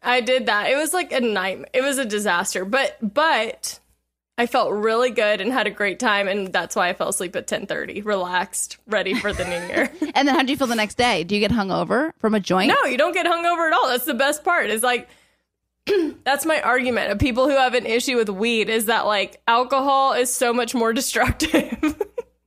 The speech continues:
Speaker 2: That's the next day after my tequila explosion, I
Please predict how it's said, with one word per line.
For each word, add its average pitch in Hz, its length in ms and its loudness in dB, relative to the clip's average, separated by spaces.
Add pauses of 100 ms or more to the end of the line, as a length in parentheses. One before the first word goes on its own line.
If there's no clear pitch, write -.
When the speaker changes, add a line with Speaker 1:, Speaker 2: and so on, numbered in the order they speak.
(840)
Speaker 2:
That's 240 200 4 (120)
the 254 120 2
next 240 480 2
day 214 260 4
after 220 300 2
my 196 340 2
tequila 202 840 0 (220)
explosion, 226 1120 2 (180)
I 208 520 4